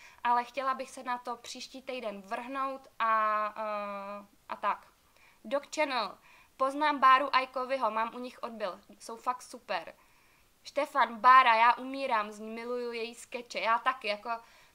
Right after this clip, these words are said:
ta holka je nejvíc vtipná, jako, fakt, eh, mým snem by bylo natočit nějaký video s Bárou Votíkovou, prostě ve stylu, mm,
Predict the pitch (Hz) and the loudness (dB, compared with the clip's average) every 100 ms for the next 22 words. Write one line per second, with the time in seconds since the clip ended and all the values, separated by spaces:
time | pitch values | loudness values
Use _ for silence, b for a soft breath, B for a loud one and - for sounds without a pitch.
0 | - 262 269 302 302 302 220 214 226 262 | 2 2 4 4 4 2 -2 -2 -4 -8
1 | 277 277 269 262 - - 285 285 233 208 | -8 -8 -10 -14 -20 -14 -12 -10 -6 -4
2 | 190 - 220 220 262 262 - - 240 233 | -4 -4 -10 -6 -6 -6 -16 -14 -8 -6
3 | 233 233 233 233 226 254 269 269 269 269 | -4 -2 -2 -2 -4 -6 -8 -10 -10 -8
4 | 262 262 269 247 247 247 240 254 254 247 | -6 -6 -6 -4 -4 -2 -4 -6 -14 -6
5 | 233 233 247 240 233 233 226 214 233 233 | -6 -6 -10 -10 -8 -10 -8 0 2 2
6 | 240 226 - 226 233 226 214 220 B B | -6 -12 -16 -14 -8 -4 -4 -6 B B
7 | B _ - 247 247 254 233 240 - 247 | B _ -10 -8 -8 -8 -6 -8 -10 -10
8 | 240 233 233 B _ 254 | -8 -10 -12 B _ -10